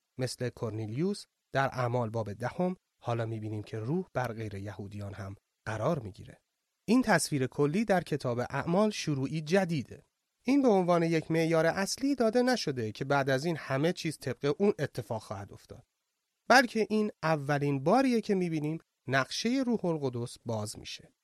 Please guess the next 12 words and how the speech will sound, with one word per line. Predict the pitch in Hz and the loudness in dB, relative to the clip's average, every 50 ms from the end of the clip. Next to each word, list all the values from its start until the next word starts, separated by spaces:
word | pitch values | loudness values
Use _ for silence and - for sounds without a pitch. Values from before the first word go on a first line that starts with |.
| _ _ _ _ _ _ _ _ _ - | _ _ _ _ _ _ _ _ _ 0
در | - 151 151 | 2 2 2
اعمال | - 175 185 190 220 240 233 | 4 2 2 2 4 2 4
باب | 196 214 202 180 | 4 4 4 4
دهم | 165 147 143 139 131 175 180 180 175 - _ _ _ _ - | 2 2 2 2 2 2 0 0 -2 -4 _ _ _ _ -10
و | 127 127 147 | -2 0 2
اعمال | 151 139 127 - - 160 156 160 180 202 214 196 | 2 2 2 2 2 0 2 2 4 4 4 4
باب | 156 151 139 127 | 4 2 2 2
نوزدهم | 117 117 127 143 135 139 165 160 160 220 240 226 | 0 -2 -2 -2 0 2 0 0 2 2 0 0
این | 214 220 220 190 | 0 0 0 2
واقعیت | 175 170 151 151 151 156 160 185 196 180 - | 2 2 2 2 0 2 2 2 2 2 0
رو | - 151 | -4 -4
می‌بینین | 135 135 127 123 120 117 120 117 120 | -2 -2 -4 -4 -4 -4 -4 -4 -6